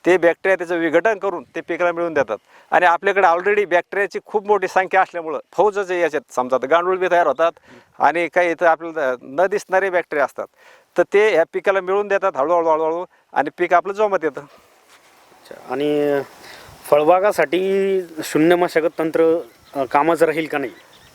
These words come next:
Speaker 2: त्या-, त्यास-, अ, त्याचं कसं मार्गदर्शन करणार तुम्ही?
Speaker 1: आता, अ, मी तर काही अनुभव घेतला नाही फळबागाचा. आता बरेच शेतकरी, काही आता ते, अ,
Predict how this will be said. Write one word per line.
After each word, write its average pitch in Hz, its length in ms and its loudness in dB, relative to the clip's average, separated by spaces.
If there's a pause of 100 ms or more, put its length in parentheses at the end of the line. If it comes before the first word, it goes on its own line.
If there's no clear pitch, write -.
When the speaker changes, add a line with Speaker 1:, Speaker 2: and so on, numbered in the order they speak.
(340)
Speaker 2:
त्या-, 127 220 2 (100)
त्यास-, 160 320 0
अ, 135 220 -6
त्याचं 165 180 0
कसं 175 180 -2
मार्गदर्शन 147 380 -4
करणार 110 240 -10
तुम्ही? - 280 0
Speaker 1:
आता, 185 540 2 (680)
अ, 113 140 2
मी 160 260 2
तर 190 60 2
काही 185 140 2
अनुभव 175 300 0
घेतला 131 260 -2
नाही 160 200 -2
फळबागाचा. 117 480 -2 (840)
आता 120 180 2
बरेच 160 480 0
शेतकरी, 170 400 0 (600)
काही 156 240 4
आता 156 160 2
ते, 156 260 0
अ, 143 220 2